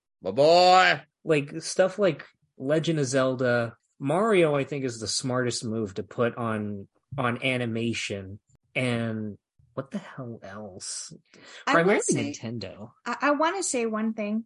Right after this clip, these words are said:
Speaker 3: Th-, this is just a, this is, this is me being hopeful, and this will probably never happen, but if it does, I will cry. If there is a Legend of Zelda adaptation into a show or a movie, I prefer a movie because I, I,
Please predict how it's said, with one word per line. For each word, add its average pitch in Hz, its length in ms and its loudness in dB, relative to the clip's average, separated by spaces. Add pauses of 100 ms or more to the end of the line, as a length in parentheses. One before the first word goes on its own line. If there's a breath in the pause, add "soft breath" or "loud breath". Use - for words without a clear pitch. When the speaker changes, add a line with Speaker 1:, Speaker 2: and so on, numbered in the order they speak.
(120)
Speaker 3:
Th-, 233 180 0
this 277 220 0
is 294 120 0
just 294 300 0
a, 233 180 -2
this 247 160 -8
is, 247 180 -8
this 254 220 -6
is 226 260 -8 (320)
me 220 480 0 (140)
being 214 220 -4
hopeful, 202 680 -4
and 180 500 -10 (200)
this 208 220 -4
will 226 100 -2
probably 214 380 2
never 202 220 -2
happen, 202 460 -2
but 196 120 -2
if 196 140 -2
it 185 120 -6
does, 185 360 -4
I 180 140 -4
will 180 120 -6
cry. 180 560 -6 (360)
If 220 180 0
there 269 220 2
is 220 580 -2
a 202 260 -4
Legend 190 320 -4
of 190 80 -8
Zelda 180 300 -6
adaptation 170 760 -8
into 165 260 -12
a 151 60 -10
show 180 360 -4
or 175 380 -6
a 139 60 -14
movie, 190 480 -6 (320 soft breath)
I 220 80 -4
prefer 226 380 -2
a 220 40 0
movie 202 480 -4 (460 soft breath)
because 220 360 -4 (140)
I, 185 160 -6
I, - 180 -12